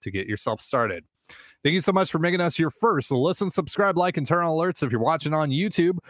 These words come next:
or subscribe and leave a five-star review on your preferred podcast platform if you like what you hear.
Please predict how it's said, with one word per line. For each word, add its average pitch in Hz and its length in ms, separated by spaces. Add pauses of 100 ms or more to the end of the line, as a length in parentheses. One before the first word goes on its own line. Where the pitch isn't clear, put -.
(120)
or 214 100
subscribe 220 480
and 104 120
leave 101 140
a 95 120
five-star 123 480
review 113 340
on 143 60
your 104 120
preferred 147 360
podcast 143 540
platform 180 400
if - 80
you 98 100
like 101 220
what 120 120
you 123 140
hear. 139 300